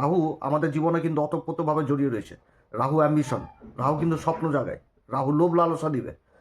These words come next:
রাহু বুঝাবে যে এটাই সব কিছু তোমার জন্য, তুমি এগিয়ে চলো। এই যে স্বপ্নগুলো, এগুলো কিন্তু রাহু দেখায়, এটা ঠিক। রাহু ছাড়া মানে আমাদের এই কলিযুগ চলবে না, রাহুই সব, যোগাযোগ, কানেকশন, সব কিছু, A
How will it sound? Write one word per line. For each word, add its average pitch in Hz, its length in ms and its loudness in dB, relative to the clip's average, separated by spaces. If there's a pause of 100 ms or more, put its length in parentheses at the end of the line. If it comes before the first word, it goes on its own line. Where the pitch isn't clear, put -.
(180)
রাহু 139 160 2
বুঝাবে 170 380 4
যে 165 100 2
এটাই 170 260 2
সব 156 160 -4
কিছু 147 240 -6
তোমার 139 240 0
জন্য, 104 120 -4 (100)
তুমি 139 200 0
এগিয়ে 165 260 2
চলো। 107 160 -4 (560)
এই 185 180 0
যে 208 140 2
স্বপ্নগুলো, 180 420 0
এগুলো 165 220 2
কিন্তু 180 200 0
রাহু 165 200 0
দেখায়, 165 220 0
এটা 160 180 0
ঠিক। 170 140 0 (680)
রাহু 156 240 2
ছাড়া 180 200 4 (380)
মানে 143 140 -2
আমাদের 160 320 2
এই 165 120 -4
কলিযুগ 175 320 2 (460)
চলবে 180 280 4
না, 107 60 -2 (120)
রাহুই 156 320 4
সব, 123 120 0 (100)
যোগাযোগ, 165 300 2 (100)
কানেকশন, 165 440 -2
সব 175 180 0
কিছু, 131 180 -12 (440)
A 143 80 -2